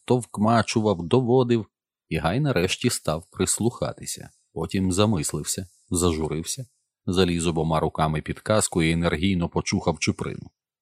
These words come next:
Відтак сам перейшов у наступ і заходився допитувати Максима, звідки усе це стало відомо і хто доведе, що все це не брехня,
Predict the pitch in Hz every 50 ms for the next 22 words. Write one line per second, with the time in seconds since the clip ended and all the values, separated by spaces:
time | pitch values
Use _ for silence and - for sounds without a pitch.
0 | _ _ _ _ _ - - 85 98 - _ - 185 175 - - - - 156 139
1 | 117 92 - 98 95 92 - - 107 95 85 95 98 110 127 123 - - - -
2 | - - - 87 80 117 - - 95 90 90 87 - - 92 82 80 90 87 -
3 | 113 95 - 80 73 80 - - 80 82 85 - - - 107 92 80 78 80 78
4 | 78 78 101 107 - - - 82 80 80 82 - - 90 82 - - 85 80 -
5 | - - 82 78 78 80 78 80 80 71 87 92 110 117 101 85 - - 90 82
6 | 82 - - - - 92 85 78 85 76 85 80 80 98 98 87 - - - -
7 | 90 85 78 - - - 90 80 - - 82 82 80 73 76 85 78 - - 98
8 | 107 110 90 71